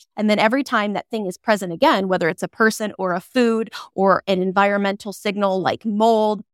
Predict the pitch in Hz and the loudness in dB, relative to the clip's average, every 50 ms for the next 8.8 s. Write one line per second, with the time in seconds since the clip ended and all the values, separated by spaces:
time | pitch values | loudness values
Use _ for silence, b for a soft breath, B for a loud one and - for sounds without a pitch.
0 | _ - 196 185 240 262 220 240 214 202 190 226 - 294 330 294 240 202 - 202 | _ -6 -2 0 0 2 2 2 2 2 2 2 2 4 2 2 0 0 -2 0
1 | 220 220 202 202 208 247 294 302 269 208 190 185 190 185 185 196 190 185 190 214 | 0 0 2 2 2 2 2 2 2 2 2 0 0 -2 0 2 4 4 4 2
2 | 220 _ - 214 185 180 170 - - 196 185 180 180 180 - B B B B - | 0 _ -10 -6 -4 -4 -4 -2 -2 0 0 0 -2 -4 -8 B B B B -6
3 | 196 196 190 190 196 190 185 - 190 185 185 180 180 170 170 175 - - 190 - | -2 0 0 2 2 2 2 2 4 4 4 4 4 2 2 0 -2 -10 -8 -4
4 | - 143 - 131 - _ - 269 277 294 - - - - - - _ B B B | 0 0 0 0 -4 _ -6 -6 -6 -6 -6 -8 -10 -12 -14 -18 _ B B B
5 | B 214 214 - 208 196 202 196 - - 277 277 254 - - 226 - - 240 233 | B -4 -2 -2 -2 -2 -2 -4 -6 -4 -2 -2 -2 -2 -4 -8 -4 -2 0 0
6 | 254 294 339 - _ _ _ _ - - 208 - - 262 294 - - 269 - - | 0 0 -2 -6 _ _ _ _ -8 -8 -6 -4 -2 -2 0 0 -2 -4 -4 -2
7 | - 285 277 262 - - - 214 190 185 - - - 196 - - - - - _ | 0 0 0 0 -2 -4 -6 -6 -6 -6 -6 -8 -10 -10 -10 -12 -20 -20 -20 _
8 | - - - - 220 208 208 208 196 - _ - - - - | -20 -20 -14 -10 -8 -8 -6 -8 -10 -12 _ -14 -14 -14 -14